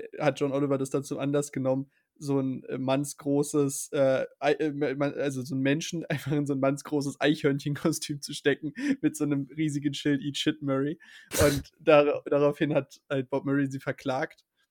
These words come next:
Speaker 1: und die haben halt, die haben aber halt gewonnen. Und, äh, ja, das war halt auch irgendwie so eine sehr, sehr lustige Geschichte, wie er dann quasi statt den ganzen Mitarbeitern, die halt nichts ausrichten konnte, hat er dann quasi diesen Kampf aufgenommen und diese Klage auf sich, also so eine Klage auf sich <laughs> genommen, einfach nur,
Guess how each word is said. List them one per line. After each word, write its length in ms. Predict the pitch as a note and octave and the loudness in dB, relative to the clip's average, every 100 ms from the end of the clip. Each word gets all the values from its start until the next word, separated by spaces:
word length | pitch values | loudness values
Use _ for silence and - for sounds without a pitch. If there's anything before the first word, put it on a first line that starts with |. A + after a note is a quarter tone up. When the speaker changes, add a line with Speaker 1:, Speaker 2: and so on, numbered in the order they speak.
| _ _ | _ _
Speaker 1:
und 300 | D#3+ C3+ B2 F#3+ | -2 -2 -2 0
die 120 | C3+ | 4
haben 120 | C3 | 6
halt, 180 | C3 - | 4 0
die 200 | D3 C3+ | -4 0
haben 100 | C3 | 2
aber 180 | C3+ B2+ | 2 2
halt 200 | C3 B2+ | 2 -2
gewonnen. 480 | C3 B2 B2 B2+ C#3 _ _ _ _ _ | -4 2 2 2 -8 _ _ _ _ _
Und, 600 | C#3+ B2+ A#2+ B2 - - - | 2 2 2 -6 -12 -12 -4
äh, 420 | C#3 B2+ A#2+ - | 2 2 2 -2
ja, 220 | C3+ B2 | 2 2
das 160 | B2 - | 2 0
war 80 | |
halt 140 | C3 B2+ | 2 2
auch 160 | B2+ | 0
irgendwie 180 | C#3 B2 | -2 -6
so 100 | B2 | -6
eine 240 | B2 B2 - | -2 -4 -2
sehr, 440 | C3+ B2 A#2+ - | 2 2 2 -2
sehr 160 | C#3 B2+ | -6 -6
lustige 380 | B2+ - C3 B2+ | -6 -10 -12 -10
Geschichte, 420 | C3+ C3 - B2+ | -8 -8 -6 -6
wie 80 | C3 | -2
er 140 | A#2+ | 0
dann 160 | C3 B2+ | 0 -2
quasi 440 | C3+ B2+ B2+ A#2+ _ _ | -2 -2 -2 -6 _ _
statt 380 | - - C3 - | -12 0 0 2
den 160 | C3+ C3 | -2 0
ganzen 280 | B2+ - | -4 -4
Mitarbeitern, 760 | C#3 C#3 D3+ C#3+ C#3 C#3 C#3+ C#3 | -4 0 -2 2 0 0 -4 -4
die 120 | C3+ | -4
halt 140 | C3+ C#3+ | -4 -4
nichts 200 | C#3 - | -10 -2
ausrichten 440 | C#3+ D3 D3 - | -2 -2 -6 -6
konnte, 260 | - C#3+ C3+ | -6 -2 -2
hat 120 | B2 | 2
er 160 | B2+ | 2
dann 120 | C3+ C#3 | 4 4
quasi 260 | D3 C3+ | 2 2
diesen 200 | C3 B2+ | -2 -6
Kampf 280 | C#3 C#3 C#3 | -2 -2 0
aufgenommen 480 | C3 B2+ - B2+ B2+ | -2 -4 -4 -4 -4
und 100 | B2+ | -4
diese 160 | B2+ B2+ | -6 -2
Klage 320 | C#3 C3 C3 | 0 2 2
auf 160 | C#3 | 0
sich, 220 | - D3 _ D3 | -4 -14 _ -6
also 300 | - C3+ B2 | -4 -6 -6
so 100 | B2+ | -8
eine 100 | B2+ | -2
Klage 320 | C#3+ B2+ B2+ | 0 2 2
auf 140 | C#3 | 0
sich 220 | - C3+ | -4 -14
<laughs> 180 | - - | -14 -12
genommen, 140 | C3+ C3+ | -8 -6
einfach 320 | C#3 C#3+ - | -4 -4 -4
nur, 240 | D3 C#3+ | -4 -4